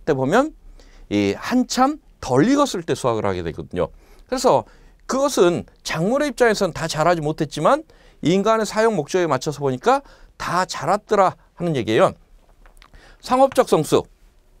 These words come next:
요건 돈과 관련이 있습니다. 그래서 언제 수확해야 가장, 어, 돈이 되느냐.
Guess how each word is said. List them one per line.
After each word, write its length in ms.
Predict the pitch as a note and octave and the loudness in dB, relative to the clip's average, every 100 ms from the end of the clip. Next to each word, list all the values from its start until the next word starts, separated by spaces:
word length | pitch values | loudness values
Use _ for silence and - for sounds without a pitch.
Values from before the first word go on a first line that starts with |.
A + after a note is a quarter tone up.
| _ _ _ _ - _ - - | _ _ _ _ -20 _ -16 -4
요건 360 | B2+ A#3 D#4+ - - _ - - - | 2 2 0 -8 -20 _ -20 -20 -10
돈과 360 | - G#3 C4 B3+ | 2 4 4 2
관련이 320 | D#3+ C#3 A#2+ | 2 0 -2
있습니다. 480 | G#2 - G2+ F3+ C3 - - - | -6 -8 0 0 0 -6 -20 -20
그래서 340 | - - G#3 A2 - - - | -6 0 2 0 -6 -10 2
언제 560 | D#3 B3 C4+ B3+ C4 | 4 4 0 2 2
수확해야 720 | B3 A#3+ A3 G3+ E3+ G3 D4 - - - | 2 2 2 2 2 2 2 -2 -20 -14
가장, 460 | C3+ C3+ A#3 C#4+ - - - - - - | -8 0 0 0 -8 -20 -20 -20 -18 -8
어, 260 | D#2+ D2+ - | -8 -8 -12
돈이 300 | - A3 A#3 | 0 0 2
되느냐. 420 | E3 B2 B2 A#2+ | 0 0 2 -2